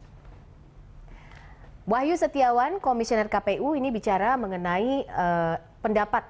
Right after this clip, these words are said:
juga soal masa jabatan presiden. Ada ketentuan bahwa pejabat politik tidak boleh menduduki posisi kedua kali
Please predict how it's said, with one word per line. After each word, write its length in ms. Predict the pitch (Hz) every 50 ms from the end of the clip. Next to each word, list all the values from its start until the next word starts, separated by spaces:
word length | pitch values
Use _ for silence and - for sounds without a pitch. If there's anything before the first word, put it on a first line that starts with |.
| - -
juga 320 | 180 190 185 180 147 143
soal 320 | - - 135 175 185 190
masa 240 | 185 185 175 - 196
jabatan 320 | 190 175 165 165 175 160 -
presiden. 480 | 165 165 - 220 196 190 165 139 135
Ada 240 | - - 170 220 220
ketentuan 640 | 262 247 254 254 233 - 277 302 302 311 302 285 240
bahwa 160 | 226 240 269 269 -
pejabat 400 | 214 233 220 202 220 - - -
politik 400 | 202 202 196 202 - - 320 -
tidak 320 | - 233 196 208 - 185
boleh 240 | 185 180 180 196 240 254
menduduki 480 | 214 190 175 175 165 175 165 - 247 247
posisi 400 | - 190 175 - 208 175 - 247
kedua 560 | 233 - 202 185 185 190 180 180 180 165 160
kali 480 | - 196 180 180 196 226 240 175 135